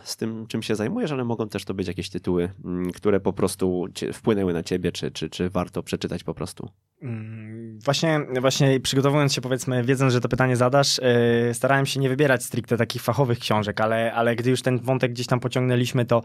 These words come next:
Speaker 2: to na pewno ta, ta le-, em, pozycja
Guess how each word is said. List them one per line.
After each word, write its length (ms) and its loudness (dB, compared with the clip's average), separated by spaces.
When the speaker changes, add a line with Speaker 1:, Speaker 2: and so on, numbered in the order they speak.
Speaker 2:
to 220 2
na 140 0
pewno 300 2
ta, 680 2
ta 100 4
le-, 180 2
em, 760 -2
pozycja 680 2